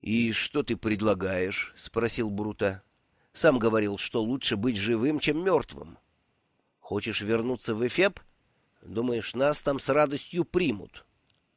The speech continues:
Он промолчал. Бруто кивнул. «Тогда принеси ещё воды».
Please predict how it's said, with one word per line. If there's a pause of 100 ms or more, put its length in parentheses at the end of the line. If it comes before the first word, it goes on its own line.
(580)
Он
промолчал. (1300)
Бруто
кивнул. (960)
«Тогда
принеси
ещё
воды».